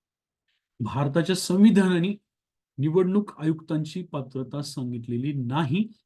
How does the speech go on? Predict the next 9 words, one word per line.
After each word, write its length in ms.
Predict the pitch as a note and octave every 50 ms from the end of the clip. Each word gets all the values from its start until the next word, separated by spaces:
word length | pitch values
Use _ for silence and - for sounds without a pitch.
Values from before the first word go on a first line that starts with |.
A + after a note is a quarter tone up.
| _ _ -
ही 60 | E3
मर्यादा 400 | D#3+ D3+ C#3 C3 C3+ C3+ C3 B2
आपण 260 | A#2+ A#2 A#2+ B2+ A#2+
पाहिली 300 | A#2+ A#2+ C#3 D3 G3 G3+
होती. 320 | G#3 G3+ G3+ F#3+ F3 - - _ _ _ _ _ _ _ _ _
आता 280 | - F#3 G3+ - D3+ - - _
या 200 | E3 C3+ C#3 D3+
कायद्यामध्ये 640 | D3+ - - D3+ C#3+ D#3 F#3 A3+ B3 A3+ G#3+ G3 F#3
मात्र 320 | E3 D3 B2+ A#2 C3+ E3